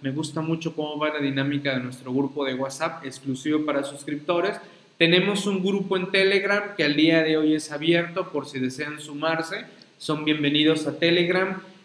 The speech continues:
Telegram me gusta mucho por la función abierta de, pues, tener grupos bastante amplios como tal, no tan, no tan reducidos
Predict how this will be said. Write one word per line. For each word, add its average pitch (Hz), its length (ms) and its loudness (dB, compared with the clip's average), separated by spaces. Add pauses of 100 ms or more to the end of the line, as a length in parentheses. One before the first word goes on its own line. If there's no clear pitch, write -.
(100)
Telegram 214 840 6
me 147 200 -2
gusta 196 320 0
mucho 208 680 0 (180)
por 180 400 4
la 143 160 2
función 156 520 0
abierta 165 800 4 (140)
de, 131 480 0
pues, 135 180 -10
tener 147 360 0
grupos 156 520 2 (320)
bastante 143 880 -2
amplios 147 680 0 (300)
como 123 340 -4
tal, 160 340 0 (300)
no 143 320 0
tan, 151 420 -2
no 165 160 -2
tan 185 180 0
reducidos 160 1120 2